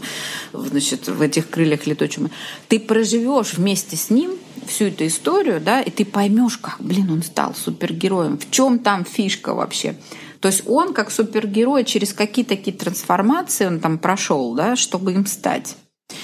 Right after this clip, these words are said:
И в этом плане вот эти все виды трансформации, они довольно-таки изучены и в мифологии из народов мира. Ну, то есть это в архетипической всей этой истории. То есть истории в мире уже все, какие были, все рассказаны, по большому счёту.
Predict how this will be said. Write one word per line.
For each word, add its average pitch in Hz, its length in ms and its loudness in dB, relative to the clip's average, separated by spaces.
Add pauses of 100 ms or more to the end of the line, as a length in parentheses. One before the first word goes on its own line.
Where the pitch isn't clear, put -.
(440)
И 196 80 4
в 214 40 6
этом 240 220 2
плане 330 400 2
вот 226 140 2
эти 233 160 2
все 220 260 2
виды 269 320 2
трансформации, 196 800 0
они 208 220 2
довольно-таки 226 600 2
изучены 185 800 -2
и 220 180 4
в 240 40 2
мифологии 208 760 0
из 160 120 -6
народов 160 540 0
мира. 147 280 0
Ну, 240 140 6
то 254 80 -2
есть 220 160 2
это 185 440 2
в 151 100 -2
архетипической 208 880 0
всей 190 240 0
этой 190 160 0
истории. 190 260 -4
То - 100 0
есть - 180 -4 (100)
истории 294 520 2
в 185 100 -2
мире 240 360 4
уже 175 380 -4
все, - 220 0
какие - 240 -2
были, 254 300 2
все - 180 -2
рассказаны, 139 600 0
по - 140 -6
большому 147 540 -2
счёту. - 340 -8